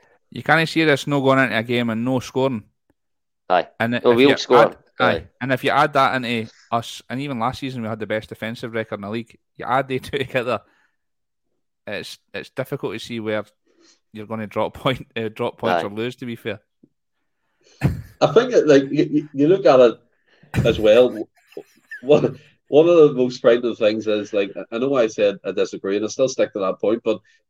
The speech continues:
Speaker 3: when you look at the team and you go into the game and just say, "It's not working, we're not creating chances, we're not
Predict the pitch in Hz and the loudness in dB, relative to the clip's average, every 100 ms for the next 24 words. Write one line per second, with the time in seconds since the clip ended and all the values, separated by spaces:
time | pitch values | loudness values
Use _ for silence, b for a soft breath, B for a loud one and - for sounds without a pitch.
0 | _ 120 123 151 160 139 127 117 110 117 | _ 0 4 4 4 0 0 0 2 0
1 | 107 104 _ - 101 120 113 107 101 101 | -2 -6 _ -14 -2 0 2 0 0 -2
2 | 107 117 120 110 101 - 101 78 95 - | -2 -4 2 2 2 0 -6 -2 -4 -4
3 | 101 98 - _ 101 110 113 113 107 95 | -10 -10 -16 _ -6 -6 -2 0 0 -2
4 | 104 95 98 98 98 98 95 | -6 -6 -6 -6 -4 -4 -6